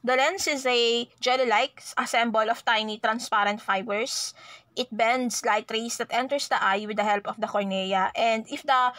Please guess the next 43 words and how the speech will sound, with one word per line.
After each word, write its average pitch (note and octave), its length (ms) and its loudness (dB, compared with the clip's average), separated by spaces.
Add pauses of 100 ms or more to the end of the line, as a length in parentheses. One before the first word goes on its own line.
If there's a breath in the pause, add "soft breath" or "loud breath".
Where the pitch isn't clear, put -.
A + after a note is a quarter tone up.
(120)
cornea C#4+ 560 2
does A#3+ 240 0
the A#3 160 2
focusing C#4 400 -2
of A#3+ 160 -2
rays, G#3+ 480 -4 (240 loud breath)
it B3 80 -6
does A#3+ 320 0
the A3+ 160 2
m-, A3+ 160 -4
fine C4+ 320 0
focusing A#3 480 -2
of G#3+ 80 -4
rays G#3+ 240 -4
or A3+ 160 0
the A3+ 160 -2
more B3 320 0 (400 loud breath)
sharpening C4+ 480 -2
of A3+ 160 -2
the G3+ 80 0
rays - 640 -6 (400)
or G#3 160 2
light F#3+ 320 0
rays. G3 480 -8
Then B3 160 0
we C#4+ 80 0
have C4+ 240 0
here, D4 400 2
next - 560 -2 (400 loud breath)
is - 80 -10
the A#3 160 0
iris. A#3 560 0
It's - 240 -6
located A3+ 400 -2
in A#3 80 -2
front A3+ 320 -2
of A#3 80 -10
the G#3+ 80 2
lens. G#3 400 0
This B3 160 -8
is - 80 -8
your A3 160 0
iris. F#3+ 720 -4